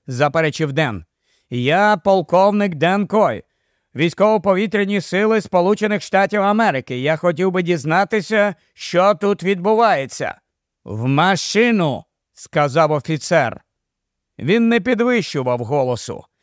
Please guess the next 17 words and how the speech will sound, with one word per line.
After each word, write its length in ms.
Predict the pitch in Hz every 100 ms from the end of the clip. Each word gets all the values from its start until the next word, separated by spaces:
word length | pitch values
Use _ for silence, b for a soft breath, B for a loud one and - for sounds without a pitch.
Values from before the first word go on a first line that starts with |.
| _ _ _
але 280 | 147 147
вийняв 680 | 151 135 214 233 220 208 -
із 200 | 196 175
кобури 520 | - 165 156 185 214
довгий 680 | 165 117 170 208 190 190 190
люгер 560 | 175 226 190 147 120 - _ _ _ _
і, 140 | - 123
тримаючи 720 | 160 170 190 185 165 - 151
пістолет 680 | 127 160 - 170 175 180 -
у 140 | - 165
зігнутій 600 | 135 196 147 147 147 139
руці, 560 | 123 120 - 220 214 160 _ _ _
спрямував 840 | - - 190 202 180 151 185 185
його 360 | 165 156 143 170
на 180 | 156
астронавтів. 840 | 160 - 165 156 165 135 - 117 62 _ _ _ _ _ _ _ _ _
«Ходімо», 720 | - 165 170 196 190 151 101